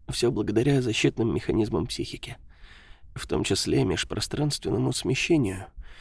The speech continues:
и раздельному мышлению, когда любые противоречия игнорируются. Это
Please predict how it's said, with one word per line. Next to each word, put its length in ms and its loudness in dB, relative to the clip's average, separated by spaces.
и 100 2
раздельному 540 2
мышлению, 560 -2
когда 280 -2
любые 340 4
противоречия 760 -4
игнорируются. 640 -6
Это 340 0